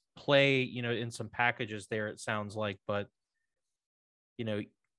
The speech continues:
watching him in the, in the Pinstripe Bowl, he's, he's just a,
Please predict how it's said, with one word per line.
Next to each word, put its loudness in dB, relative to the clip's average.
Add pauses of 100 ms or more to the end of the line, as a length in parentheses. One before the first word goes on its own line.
watching 2
him 4
in 2
the, -2
in -2
the 0
Pinstripe 2
Bowl, 4
he's, 2
he's -2
just 2
a, 4